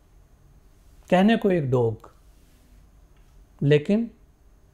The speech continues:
ये आर्मी का जो असॉल्ट डॉग है, वो अपने आप में बहुत ही खास था।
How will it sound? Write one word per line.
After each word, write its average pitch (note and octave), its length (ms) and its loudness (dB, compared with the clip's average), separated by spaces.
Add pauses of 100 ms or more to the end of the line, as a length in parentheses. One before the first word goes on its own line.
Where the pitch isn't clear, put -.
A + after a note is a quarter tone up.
(1080)
ये F#3+ 140 2
आर्मी F3 460 0
का D3 280 0
जो D3 240 -2
असॉल्ट D#3 520 -4
डॉग B2+ 540 -2 (1300)
है, A#2+ 280 -2 (520)
वो F#3 120 4
अपने G3+ 180 -4
आप G3 240 -4
में F3+ 120 -2
बहुत A#2+ 240 -4
ही B2 60 -4
खास A#2+ 340 -12
था। - 260 -18